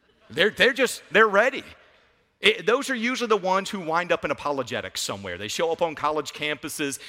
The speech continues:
They get a chance to argue for a living. That's, that's another group. But listen, you have all of those levels, and then you have the Apostle Paul's level. It wasn't enough for him to just have his own beliefs.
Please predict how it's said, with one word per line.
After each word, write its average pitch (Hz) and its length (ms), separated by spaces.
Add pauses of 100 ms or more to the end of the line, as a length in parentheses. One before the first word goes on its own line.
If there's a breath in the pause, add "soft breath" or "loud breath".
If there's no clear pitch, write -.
(140 loud breath)
They 196 120
get 262 140
a 247 60
chance - 420
to - 180
argue 160 420
for 143 200
a 131 40
living. 120 380
That's, 135 300 (200 loud breath)
that's 175 200
another 165 320
group. 110 380 (560)
But 123 100
listen, 160 300 (580)
you 175 160
have 147 180
all 220 300
of 226 160
those 269 360
levels, 190 800 (600)
and 143 140
then 180 160
you 190 100
have 151 280
the 131 80
Apostle 139 480
Paul's 131 580 (160)
level. 117 420 (680)
It 233 200
wasn't 262 300
enough 233 360
for 226 160
him 185 160
to 170 40
just 160 200
have 143 200
his 127 140
own 120 180
beliefs. 107 540